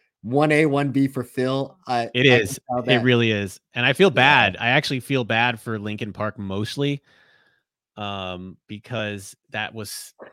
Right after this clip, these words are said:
Speaker 2: such a, that was such a cool collab, man.
Speaker 1: Yeah,
Speaker 2: Like,
Speaker 1: that's it.
Speaker 2: and that was, you know, and 'cause at the time, I mean, J-,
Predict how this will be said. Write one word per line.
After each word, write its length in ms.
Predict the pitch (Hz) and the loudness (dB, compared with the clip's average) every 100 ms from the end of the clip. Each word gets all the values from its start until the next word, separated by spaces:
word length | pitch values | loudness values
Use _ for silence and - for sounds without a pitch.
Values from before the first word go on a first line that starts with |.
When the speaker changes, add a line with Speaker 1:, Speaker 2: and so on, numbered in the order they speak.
| - | -20
Speaker 2:
such 400 | - - 117 - | -14 -10 -10 -8
a, 220 | 110 98 - | -10 -12 -10
that 120 | 131 | -8
was 120 | 156 | -6
such 160 | 180 214 | -8 -8
a 60 | 233 | -8
cool 260 | - 240 | -6 -8
collab, 460 | - 220 220 104 87 | -4 -4 -2 -4 -6
man. 400 | 104 123 202 226 | -8 -8 -8 -8
Speaker 1:
Yeah, 0 | |
Speaker 2:
Like, 220 | 120 107 | -8 -6
Speaker 1:
that's 180 | 90 139 - | -4 -6 -4
it. 80 | 113 | -6
Speaker 2:
and 80 | 165 | -4
that 120 | 226 | -4
was, 260 | 247 208 _ _ - | -6 -10 _ _ -18
you 180 | 143 | -16
know, 260 | 151 208 233 _ _ | -14 -14 -18 _ _
and 300 | 123 117 123 - _ - | -12 -10 -10 -14 _ -4
'cause 100 | 147 | 0
at 120 | 214 | 0
the 80 | - | -2
time, 360 | - 196 233 | 0 0 2
I 60 | 175 | 2
mean, 260 | 160 151 - _ _ _ _ _ _ _ | 0 0 -8 _ _ _ _ _ _ _
J-, 180 | - | -8